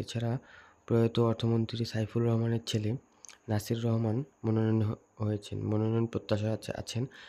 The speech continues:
মৌলভীবাজার তিন আসনে এবং তাকে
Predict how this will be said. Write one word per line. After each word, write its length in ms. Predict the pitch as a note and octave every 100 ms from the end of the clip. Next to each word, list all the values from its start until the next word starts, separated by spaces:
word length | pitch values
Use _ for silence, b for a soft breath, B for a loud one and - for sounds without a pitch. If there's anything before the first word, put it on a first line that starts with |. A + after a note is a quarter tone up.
| B
মৌলভীবাজার 640 | B2 A2+ A#2 A#2+ A#2 A#2 A#2+
তিন 160 | A#2+ A#2
আসনে 340 | A2+ A#2 G#2+ D3+ - _ b b b -
এবং 200 | A2 A2 A#2+
তাকে 300 | G2+ -